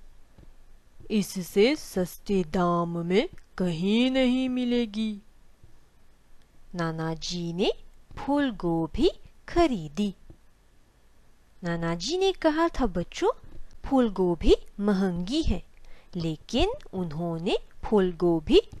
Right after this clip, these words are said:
Speaker 2: खरीद ली। उन्होंने सौ रुपए का नोट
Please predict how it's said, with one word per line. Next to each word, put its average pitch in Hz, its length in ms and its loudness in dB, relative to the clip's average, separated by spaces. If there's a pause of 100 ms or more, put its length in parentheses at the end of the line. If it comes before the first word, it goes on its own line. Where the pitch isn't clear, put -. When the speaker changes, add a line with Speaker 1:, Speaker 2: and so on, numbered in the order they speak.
Speaker 2:
खरीद 339 480 10
ली। 226 300 0 (3000)
उन्होंने 202 600 2
सौ 208 440 2
रुपए 190 480 2 (100)
का 170 200 -4
नोट 208 580 0